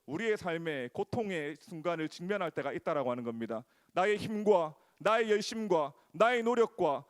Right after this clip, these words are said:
나의 계획만으로 다 되지 않는 일들이 분명히 있다라고 하는 것입니다. 우리가 그러한 일들을 만날 때에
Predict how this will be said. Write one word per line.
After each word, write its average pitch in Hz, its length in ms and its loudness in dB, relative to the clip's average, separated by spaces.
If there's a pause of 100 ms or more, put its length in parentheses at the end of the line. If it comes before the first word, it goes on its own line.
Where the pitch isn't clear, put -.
(120)
나의 226 320 4
계획만으로 202 800 2
다 185 200 -6
되지 226 300 2
않는 196 220 0
일들이 180 500 0 (240)
분명히 180 560 -2
있다라고 139 640 0
하는 123 120 -4
것입니다. 117 540 -8 (320)
우리가 214 220 2
그러한 233 320 4
일들을 214 300 0
만날 190 300 0
때에 139 400 -4